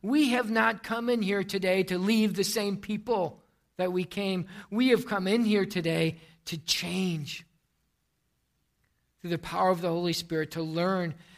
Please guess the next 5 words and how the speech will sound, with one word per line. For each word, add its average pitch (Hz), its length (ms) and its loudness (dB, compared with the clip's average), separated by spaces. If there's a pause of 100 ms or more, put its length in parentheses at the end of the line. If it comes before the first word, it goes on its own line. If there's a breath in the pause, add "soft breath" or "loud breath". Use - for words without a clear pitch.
(140)
to 185 180 -2
be 220 800 2 (140)
who 220 600 0
we 202 520 -2 (360)
are. 156 260 -14